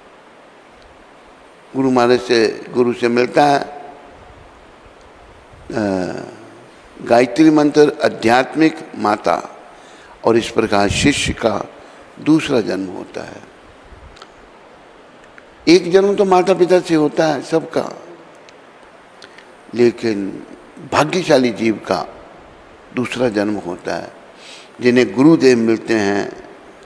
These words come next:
और जो गुरु आज्ञा में रहकर तपस्या करके अपने मलिन मन की शुद्धि करके आध्यात्मिक वृद्धि, वृद्धि करते हैं।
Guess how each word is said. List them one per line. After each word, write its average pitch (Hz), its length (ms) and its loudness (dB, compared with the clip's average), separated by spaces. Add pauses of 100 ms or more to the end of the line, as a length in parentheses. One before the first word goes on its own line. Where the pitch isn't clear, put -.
(220)
और 104 320 2
जो 104 120 2
गुरु 107 280 -2 (100)
आज्ञा 110 340 0
में 120 140 0
रहकर 98 460 -2 (880)
तपस्या 156 460 2
करके 107 600 0 (1000)
अपने 139 400 2
मलिन 139 420 4
मन 127 160 2
की 127 160 -6
शुद्धि 139 340 2
करके 156 600 4 (840)
आध्यात्मिक 117 720 -2
वृद्धि, 107 380 -4
वृद्धि 110 460 -2
करते - 400 -4
हैं। - 300 -14